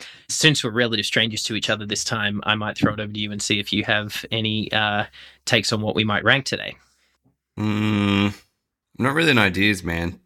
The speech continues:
Speaker 2: They don't really interest me
Speaker 1: Mm.
Speaker 2: or, yeah, occupy a lot of my thinking time.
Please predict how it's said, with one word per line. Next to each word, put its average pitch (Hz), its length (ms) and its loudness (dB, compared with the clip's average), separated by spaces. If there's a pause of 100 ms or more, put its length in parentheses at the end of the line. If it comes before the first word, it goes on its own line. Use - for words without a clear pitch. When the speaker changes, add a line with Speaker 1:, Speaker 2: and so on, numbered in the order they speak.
Speaker 2:
They 101 100 4
don't 113 140 4
really 104 180 2
interest 95 340 -2
me 87 200 2
Speaker 1:
Mm. 127 100 -2
Speaker 2:
or, 85 460 0 (140)
yeah, 82 180 -2
occupy 92 320 2
a 90 40 4
lot 90 120 2
of 85 60 -2
my 85 100 -2
thinking 90 320 0
time. 82 240 -2